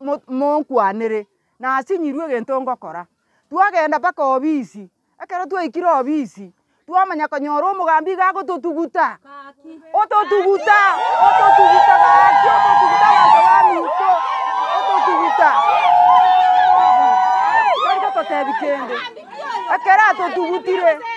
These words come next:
Speaker 1: twairana gocha tokorera, twateba rende naki togokora, omogambi gwatotuguta.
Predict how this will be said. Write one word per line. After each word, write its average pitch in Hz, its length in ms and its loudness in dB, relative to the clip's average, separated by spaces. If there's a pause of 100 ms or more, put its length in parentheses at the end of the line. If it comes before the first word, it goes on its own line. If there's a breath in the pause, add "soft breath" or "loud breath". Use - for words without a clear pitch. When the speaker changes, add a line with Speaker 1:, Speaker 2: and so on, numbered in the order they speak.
(260)
Speaker 1:
twairana 427 560 0
gocha 359 380 0
tokorera, 320 760 2 (440)
twateba 339 520 0
rende 359 360 -6
naki 349 240 -8
togokora, 349 720 -2 (140)
omogambi 320 440 -2
gwatotuguta. 311 840 -4